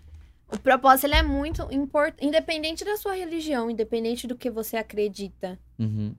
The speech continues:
Speaker 1: É possível você ter um propósito de vida. Você saber com que você se identifica. E, isso é mais sobre se conhecer.
Speaker 2: Aham.
Speaker 1: Conhecer você mesmo.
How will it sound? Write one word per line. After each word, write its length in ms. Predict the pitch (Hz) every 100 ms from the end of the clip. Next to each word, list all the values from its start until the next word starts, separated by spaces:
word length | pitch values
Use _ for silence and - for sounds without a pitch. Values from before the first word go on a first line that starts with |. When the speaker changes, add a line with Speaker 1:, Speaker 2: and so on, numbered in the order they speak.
| _ -
Speaker 1:
É 180 | - 220
possível 420 | - 277 254 233
você 220 | 226 233
ter 120 | 226
um 80 | 220
propósito 540 | 214 214 - 202 - 208
de 120 | 202
vida. 380 | 196 175 180 185 - _ _ - - -
Você 320 | 202 220 233
saber 380 | 240 226 220 247
com 140 | -
que 140 | 262 254
você 460 | 220 233 - 269
se 140 | 285 302
identifica. 920 | 254 240 240 - 220 214 226 269 247 - - - - -
E, 300 | - - 269
isso 140 | 269
é 80 | 285
mais 240 | 269 277
sobre 260 | 302 269 311
se 260 | - - 330
conhecer. 760 | 349 330 330 - - 233 214 - 220
Speaker 2:
Aham. 120 | 208
Speaker 1:
Conhecer 300 | 226 226 226
você 260 | 226 226
mesmo. 280 | 220 220 226